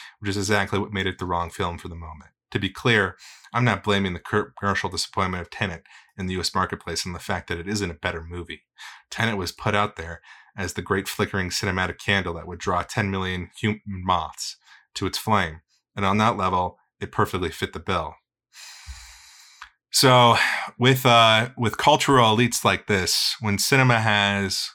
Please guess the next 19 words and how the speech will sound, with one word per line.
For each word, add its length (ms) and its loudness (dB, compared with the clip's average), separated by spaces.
cultural 580 4
elites 360 0
that 120 -6
are 100 -2
supposed 340 -2
to 60 -4
guide 300 -2
the 60 -4
art 200 -2
form 380 -2
to 400 0
higher 720 2
heights, 640 -2
to 600 -4
better 220 2
places, 800 -2
to 160 -8
nurture 400 -2
it, 160 -4